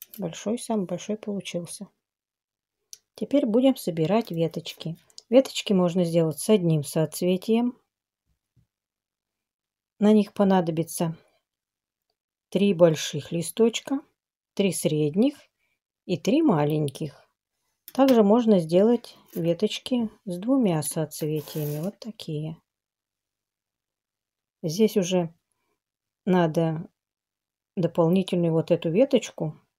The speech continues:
одну вот сделать. На нее еще уйдет три средних листочка и три маленьких листочка. Я вам покажу, как делать вот такую веточку с двумя соцветиями.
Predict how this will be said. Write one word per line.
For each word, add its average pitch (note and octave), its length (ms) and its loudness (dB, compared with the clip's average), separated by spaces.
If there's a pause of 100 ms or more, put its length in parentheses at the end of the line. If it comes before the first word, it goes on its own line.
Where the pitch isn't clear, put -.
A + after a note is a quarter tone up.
(300)
одну D#3 320 -6
вот D3+ 340 -8
сделать. D3 600 -6 (600)
На F3+ 80 0
нее F3+ 320 6
еще E3+ 300 2
уйдет E3 440 0
три D#3+ 180 -4
средних - 840 -4
листочка D4+ 540 -2
и D4+ 200 -4
три C#4+ 180 -4
маленьких E3 640 -2
листочка. D#3+ 680 -10 (680)
Я F#3 100 4
вам C4+ 100 0
покажу, A3+ 440 0
как D#3+ 200 -2
делать G#3+ 300 -2
вот F3+ 220 -2
такую F3+ 400 -4
веточку D#3 580 -8
с C#3 60 -12
двумя D#3+ 340 -6
соцветиями. D3+ 880 -8